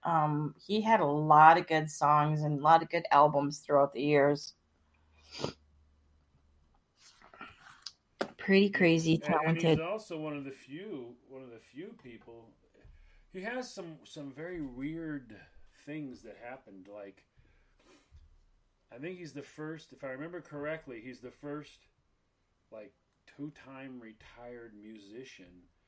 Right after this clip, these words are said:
Speaker 2: to actually
Speaker 1: Mm-hmm.
Speaker 2: come back out of retirement and then completely change genres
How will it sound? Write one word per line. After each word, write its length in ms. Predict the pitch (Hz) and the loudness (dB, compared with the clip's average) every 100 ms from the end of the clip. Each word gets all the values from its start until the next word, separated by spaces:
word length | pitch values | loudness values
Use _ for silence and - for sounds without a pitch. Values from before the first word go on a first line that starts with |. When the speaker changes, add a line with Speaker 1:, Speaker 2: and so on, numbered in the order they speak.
| _ _ _ | _ _ _
Speaker 2:
to 120 | 131 | -10
actually 200 | 135 180 175 | -4 -2 0
Speaker 1:
Mm-hmm. 260 | 165 160 151 | 0 -2 -6
Speaker 2:
come 220 | 151 147 | -12 -10
back 380 | 123 147 151 143 | -10 -10 -12 -14
out 180 | 131 117 | -16 -16
of 100 | 113 | -20
retirement 760 | 107 _ 131 135 123 113 107 _ | -20 _ -20 -20 -20 -20 -20 _
and 180 | 139 135 | -18 -12
then 260 | 143 143 143 | -10 -10 -12
completely 840 | - 131 127 151 165 185 165 156 151 | -16 -18 -16 -12 -12 -12 -12 -12 -14
change 680 | - 147 147 143 135 - _ _ _ _ - - - | -16 -14 -12 -12 -14 -20 _ _ _ _ -20 -20 -16
genres 720 | 139 170 156 110 98 98 | -14 -12 -14 -16 -20 -20